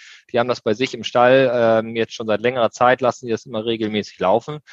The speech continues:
Und die sagen, also die merken einfach, dass, dass das Stallklima an sich, die Pferde insgesamt einfach ruhiger sind, ne? Also, dass man wirklich in den Stall reinkommt und da einfach eine, eine, eine ruhige Stimmung ist und die Pferde einfach,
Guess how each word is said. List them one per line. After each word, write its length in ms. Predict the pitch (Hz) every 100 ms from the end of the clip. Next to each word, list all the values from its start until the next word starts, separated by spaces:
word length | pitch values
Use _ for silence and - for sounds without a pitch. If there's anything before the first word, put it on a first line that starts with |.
| - - -
Und 100 | 120
die 80 | 113
sagen, 420 | 110 127 151 143
also 160 | 120
die 300 | 113 113 117 - _
merken 560 | 120 123 143 156 151 117
einfach, 400 | 135 143 131 -
dass, 300 | 127 - -
dass 180 | 113
das 160 | - -
Stallklima 720 | - 135 165 180 - 139 123
an 120 | 123
sich, 260 | 131 165 -
die 120 | 110
Pferde 340 | - 147 151
insgesamt 460 | 123 156 - 143 -
einfach 180 | 127 117
ruhiger 380 | 147 160 123 90
sind, 280 | 85 -
ne? 100 | -
Also, 140 | 165 131
dass 140 | 110
man 140 | 123 120
wirklich 220 | 135 123
in 40 |
den 100 | 107
Stall 280 | - 123 143
reinkommt 540 | 117 123 156 165 165 - - - _
und 300 | - 127 131 -
da 100 | 117
einfach 200 | 127 131
eine, 160 | 127
eine, 320 | 120 120 117 117
eine 120 | 117
ruhige 420 | 120 156 170 135
Stimmung 420 | - 165 185 170
ist 260 | 151 147 139
und 120 | 127
die 60 | 120
Pferde 380 | - 135 143
einfach, 460 | 113 127 - 127